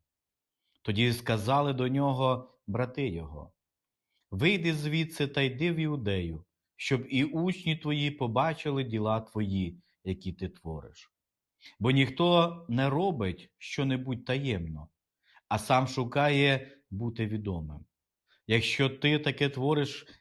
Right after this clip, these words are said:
яви себе світові». Бо навіть брати його не вірували в нього. Говорить їм Ісус:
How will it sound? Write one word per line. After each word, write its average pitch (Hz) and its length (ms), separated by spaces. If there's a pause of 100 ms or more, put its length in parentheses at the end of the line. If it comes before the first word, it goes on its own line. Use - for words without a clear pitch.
яви 127 340
себе 147 300
світові». 104 680 (880)
Бо 110 120
навіть 127 420
брати 120 360
його 147 280
не 143 160
вірували 139 460
в 123 80
нього. 87 420 (760)
Говорить 131 440
їм 127 100
Ісус: - 560